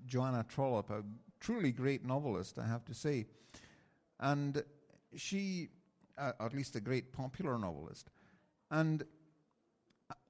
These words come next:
my mental template for this story was it's going to be the genomics Aga Saga. It's about a young mum dealing with a problem. And I started writing this, and then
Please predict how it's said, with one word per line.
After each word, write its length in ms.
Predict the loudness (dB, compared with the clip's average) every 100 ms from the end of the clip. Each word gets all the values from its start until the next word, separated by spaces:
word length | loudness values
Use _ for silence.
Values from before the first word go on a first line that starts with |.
| _
my 260 | 2 4 4
mental 560 | 4 2 2 -2 -2 -2
template 480 | 0 0 0 -4 -4
for 160 | -4 -2
this 480 | -2 -2 -6 -10 -14
story 380 | -6 2 2 2
was 240 | 0 -2
it's 160 | -4 -4
going 180 | -2 -2
to 100 | -2
be 120 | -2
the 120 | -2
genomics 640 | 0 0 0 0 -2 -6 -8
Aga 280 | -4 -2 -2
Saga. 420 | -2 -2 -2 -4 -8 -16 -20 -20 -20 -20 -18 -10
It's 80 | -4
about 240 | 0 0
a 80 | 0 -4
young 280 | -2 0 0
mum 380 | 0 0 -2 -6 -12 -18 -20 -20 -18 -8 0
dealing 280 | 0 0
with 140 | -2 -4
a 60 |
problem. 440 | -4 -4 -2 -4 -10 -16 -20 -20 -20 _ _ _ -6
And 100 | -4
I 40 |
started 340 | -2 -2 -2
writing 380 | -2 -2 -2 -4
this, 260 | -4 -6 -10 -6
and 320 | -4 -4 -6 -10 _ _ _ _ -6
then 440 | -2 -2 -4